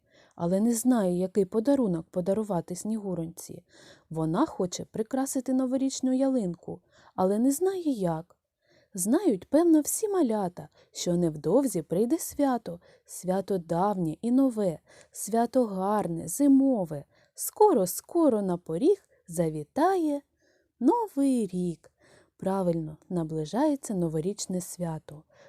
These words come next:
Ви вже вдома прикрасили новорічну ялинку? Чим ви її прикрашали? Пропоную пограти в гру. Я вам буду казати фрази. Якщо ви згодні з твердженням,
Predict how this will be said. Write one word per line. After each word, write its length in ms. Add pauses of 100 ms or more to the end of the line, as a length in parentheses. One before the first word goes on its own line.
Ви 180
вже 220
вдома 360
прикрасили 680
новорічну 600
ялинку? 640 (560)
Чим 300
ви 120
її 140
прикрашали? 880 (800)
Пропоную 540
пограти 500
в 40
гру. 360 (360)
Я 180
вам 180
буду 240
казати 480
фрази. 520 (320)
Якщо 340
ви 100
згодні 560
з 60
твердженням, 840